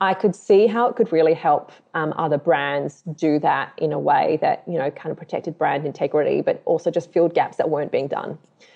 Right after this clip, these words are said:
So a lot of those other channels particularly drive discounts and things like that. But as an example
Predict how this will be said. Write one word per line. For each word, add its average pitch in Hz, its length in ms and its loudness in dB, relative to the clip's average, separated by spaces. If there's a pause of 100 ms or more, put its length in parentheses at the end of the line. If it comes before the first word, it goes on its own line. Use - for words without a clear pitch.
(160)
So 220 120 2
a - 20 8
lot 220 60 6
of 208 80 4
those 214 160 4
other 190 120 4
channels 160 520 2
particularly 170 520 0
drive 147 460 2
discounts - 480 -10
and 135 220 -8 (100)
things - 260 -6
like - 120 -10
that. - 320 -2
But - 200 -4
as 165 140 0
an 160 80 2
example 151 760 -2